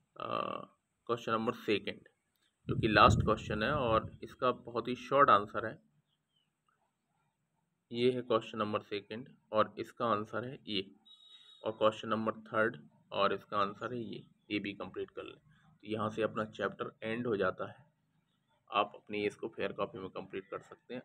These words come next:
अगर आपको ये questions ठीक से दिखाई नहीं देते हैं तो आप अपनी video की क्वालिटी को, अ, एडवांस क्वालिटी में कर सकते हैं, जिससे कि आपको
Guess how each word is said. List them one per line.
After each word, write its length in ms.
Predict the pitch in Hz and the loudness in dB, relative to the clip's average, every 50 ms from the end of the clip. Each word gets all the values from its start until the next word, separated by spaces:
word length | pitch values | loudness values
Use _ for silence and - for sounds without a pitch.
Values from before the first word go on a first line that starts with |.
| _ - | _ -4
अगर 220 | 110 117 147 151 | 0 2 2 2
आपको 360 | 147 117 - - _ 117 107 117 147 - - - _ _ _ _ _ _ _ _ _ | 2 2 0 -2 _ -4 -4 -2 -4 -8 -16 -20 _ _ _ _ _ _ _ _ _
ये 260 | 113 113 113 127 139 143 - - _ _ _ _ _ | 4 6 6 6 6 2 -4 -12 _ _ _ _ _
questions 540 | 107 107 107 - - 117 123 135 131 - - _ | 2 2 2 0 -4 -6 -6 -6 -6 -12 -16 _
ठीक 160 | - 120 117 - | -8 -8 -8 -4
से 160 | - 131 123 | -4 -2 -2
दिखाई 300 | 123 107 - 123 113 117 | -2 -2 -2 -2 -2 0
नहीं 300 | 110 107 107 110 127 135 | -2 -2 -4 -4 -6 0
देते 280 | 131 123 110 113 117 | 2 2 2 2 -2
हैं 240 | 113 120 123 - - _ _ _ _ _ _ _ _ _ _ _ | -6 -6 -10 -12 -14 _ _ _ _ _ _ _ _ _ _ _
तो 80 | 117 104 - - - | 0 0 0 2 4
आप 300 | 104 110 123 120 - _ _ _ _ _ _ _ _ _ _ _ _ _ _ _ _ _ _ | 6 6 6 4 0 _ _ _ _ _ _ _ _ _ _ _ _ _ _ _ _ _ _
अपनी 220 | 107 107 - 117 117 | -8 -8 -4 -4 -4
video 360 | 117 117 113 113 117 120 123 | -2 0 -2 0 2 0 0
की 120 | 117 117 | -2 -4
क्वालिटी 400 | 113 - 117 107 107 107 101 107 | -6 0 2 2 2 2 0 -2
को, 160 | 107 117 123 151 147 _ _ _ _ _ _ _ _ _ _ _ _ _ _ _ _ _ _ _ _ _ _ _ | -6 -4 -6 -8 -8 _ _ _ _ _ _ _ _ _ _ _ _ _ _ _ _ _ _ _ _ _ _ _
अ, 800 | - - 107 104 101 101 101 101 107 - - - - 50 50 - _ _ _ _ _ _ _ _ _ _ - - _ - | -10 -6 -6 -4 -4 -4 -6 -8 -8 -10 -12 -14 -14 -16 -18 -20 _ _ _ _ _ _ _ _ _ _ -20 -12 _ 4
एडवांस 400 | 117 117 117 127 131 147 147 147 | 4 6 8 8 6 6 4 4
क्वालिटी 360 | - 127 120 117 120 135 131 | 4 6 6 8 6 4 2
में 120 | 127 127 127 | 0 4 4
कर 140 | 131 123 | 2 2
सकते 260 | 123 131 - - - 156 | 2 -2 -6 -6 -6 -6
हैं, 100 | 180 165 | -4 -4
जिससे 240 | 131 117 - 120 | -4 -4 -4 -4
कि 140 | 113 - 110 | -4 -2 -2
आपको 320 | 104 104 - - 98 - | -2 -2 -2 -4 -6 -6